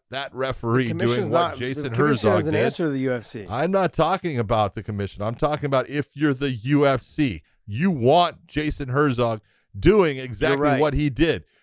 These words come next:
Speaker 1: because you want a fight where they're both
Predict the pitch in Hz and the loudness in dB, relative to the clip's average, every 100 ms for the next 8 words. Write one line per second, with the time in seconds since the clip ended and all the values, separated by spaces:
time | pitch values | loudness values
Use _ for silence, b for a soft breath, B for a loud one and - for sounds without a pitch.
0 | _ 123 147 131 98 156 120 110 175 175 | _ -4 0 0 -2 -8 -6 0 2 0
1 | - - 127 - 135 139 131 _ 123 120 | -6 -14 -12 -6 -4 -4 -6 _ -6 -4
2 | 120 110 92 123 127 | -4 -4 -2 0 -2